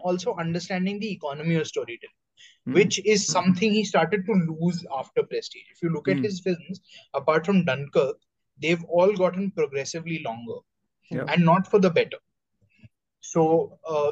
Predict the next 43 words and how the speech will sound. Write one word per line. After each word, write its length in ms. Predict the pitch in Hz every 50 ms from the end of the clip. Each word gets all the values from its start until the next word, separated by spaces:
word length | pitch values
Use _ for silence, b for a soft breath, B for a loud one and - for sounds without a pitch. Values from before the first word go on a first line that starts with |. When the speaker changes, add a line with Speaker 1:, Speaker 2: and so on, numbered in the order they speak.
| -
Speaker 1:
Inception 480 | - 170 170 165 170 170 165 - 196 190
Speaker 2:
Yeah. 60 | 190 -
Speaker 1:
touches 220 | - - - 170 -
two 120 | - 160
and 100 | 151 151
a 60 | 151 139
half 220 | 139 139 131 120 -
hours, 420 | 139 131 135 135 135 131 - - _ _ _ _
Dark 220 | - 139 135 - -
Knight 220 | 160 156 151 - -
touches 300 | 139 123 - 143 135 -
two 140 | - 139
and 100 | 131 123
a 20 | 120
half 220 | 123 123 120 117 -
hours. 360 | 120 117 120 117 117 - - _ _ _ _ _ _ _ _ -
All 180 | - 160 196 254
of 80 | 302 294
these 140 | 294 262
movies 260 | 233 208 196 190 196 185
are 60 | 165
going, 320 | - 147 143 135 139 131 - _ - 147 151
uh, 100 | 151 143 139 139
Dunkirk, 440 | 151 147 160 165 165 208 202 190
I 60 | 196 185
think, 220 | 185 202 196 190
clocks 320 | - 160 131 - - -
in 100 | 175 165
at 120 | 160 156 147 _ _ _ _ _ _ _ _ _ - 151
less 140 | 147 143 143
than 120 | 139 123 135
Speaker 2:
One 60 | 139 -
Speaker 1:
an 40 |
Speaker 2:
hour 80 | - 151
Speaker 1:
hour. 40 | 151 127
Speaker 2:
forty-seven, 680 | 156 147 143 135 143 - 151 139 131 131 135 127 127 _ -
Speaker 1:
Yeah, 200 | 160 151 143 131
Speaker 2:
I 60 | 127
Speaker 1:
one 120 | 139 139
hour 60 | 139 139
Speaker 2:
think. 80 | 135
Speaker 1:
forty-seven. 420 | - 131 117 120 - 143 117 - _ - 127 127 _ _ _ _ -
Speaker 2:
Yeah. 160 | 143 135 117